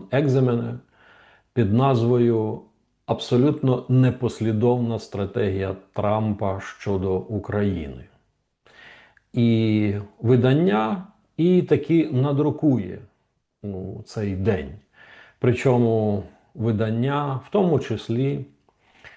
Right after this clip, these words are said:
розмістить в першому абзаці цієї статті, а, матеріал із, е,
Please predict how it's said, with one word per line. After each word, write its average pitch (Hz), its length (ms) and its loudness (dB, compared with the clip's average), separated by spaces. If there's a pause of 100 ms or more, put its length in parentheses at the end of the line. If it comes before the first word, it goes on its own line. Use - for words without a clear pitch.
(120)
розмістить 139 1080 2 (100)
в - 180 -20
першому 120 680 2
абзаці 107 840 0 (220)
цієї 104 480 -4
статті, 165 840 -6 (800)
а, 123 520 -2 (220)
матеріал 143 920 4 (320)
із, 123 480 0
е, 120 380 -2